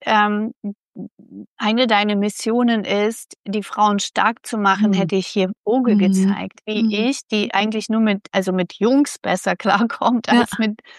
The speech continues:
Speaker 1: Mädchen, das, das never ever.
Speaker 2: Mhm.
Speaker 1: Ja, also auch wieder mal interessante Parallele.
Speaker 2: Mhm. Mir wurde mal unterstellt, und da habe ich auch drüber nachgedacht, dass ich, ähm,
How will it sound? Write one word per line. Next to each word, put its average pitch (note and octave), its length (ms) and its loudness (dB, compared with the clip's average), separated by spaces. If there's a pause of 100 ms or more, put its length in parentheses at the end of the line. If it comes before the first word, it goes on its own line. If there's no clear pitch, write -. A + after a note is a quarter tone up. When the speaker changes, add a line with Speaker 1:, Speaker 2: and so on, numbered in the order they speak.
(400)
Speaker 1:
Mädchen, A3 560 -4
das, G#3 240 -2
das G3+ 240 -6
never G3+ 360 2
ever. G3+ 320 -2 (1200)
Speaker 2:
Mhm. G3+ 200 4
Speaker 1:
Ja, G#3 240 2 (600)
also G3 180 -4
auch G3+ 240 0
wieder A3 220 0
mal G3+ 260 2
interessante A3 600 -4
Parallele. A3 680 0 (160)
Speaker 2:
Mhm. F#3+ 520 2 (760)
Mir B3 300 2
wurde G#4 260 2
mal F#4 160 4
unterstellt, D#4+ 680 2
und A3 80 -2
da A#3 80 2
habe D4 100 -2
ich D4+ 100 -4
auch C4 80 -6
drüber A#3 220 -6
nachgedacht, A#3 720 -2 (280)
dass A3+ 400 2
ich, C4 400 -2
ähm, A#3 840 -2